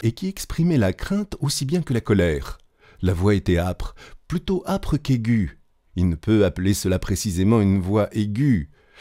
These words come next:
La grosse voix dit à plusieurs reprises « Sacré, diable », et une fois « Mon Dieu ». Jules Mignot, banquier,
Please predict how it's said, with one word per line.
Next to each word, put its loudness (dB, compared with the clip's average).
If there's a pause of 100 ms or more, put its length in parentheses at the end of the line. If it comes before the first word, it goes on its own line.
(140)
La 0
grosse 0
voix -2
dit -6
à 0
plusieurs 0
reprises « -4 (360)
Sacré, -2 (220)
diable », -2 (260)
et 4
une 4
fois « 0 (380)
Mon 4
Dieu ». -2 (640)
Jules 4
Mignot, 6
banquier, 0